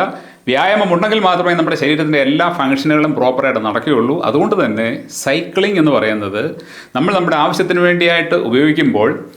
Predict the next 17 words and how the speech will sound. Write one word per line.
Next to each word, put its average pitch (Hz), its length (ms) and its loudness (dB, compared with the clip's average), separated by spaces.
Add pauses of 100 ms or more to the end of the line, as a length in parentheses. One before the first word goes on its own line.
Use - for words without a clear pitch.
(220)
നമുക്ക് 190 280 0
കിട്ടുന്നത് 170 440 2 (160)
വളരെ 147 300 0
സമഗ്രമായ 156 560 2 (160)
ഒരു 131 180 2
വ്യായാമമാണ്. 127 640 2 (580)
രണ്ടാമത്, 202 520 2 (260)
സൈക്കിൾ 147 360 0 (180)
ചവിട്ടുന്നതുകൊണ്ടുള്ള 135 680 2
നമ്മുടെ 117 260 0
ഗുണം 107 200 0 (120)
ഞാൻ 123 160 -2
പറഞ്ഞു, 117 320 0
നമ്മുടെ 110 240 0 (540)
മറ്റുള്ള 151 300 0
ആൾക്കാരുമായിട്ടുള്ള 117 580 0 (380)
ബന്ധം 123 400 0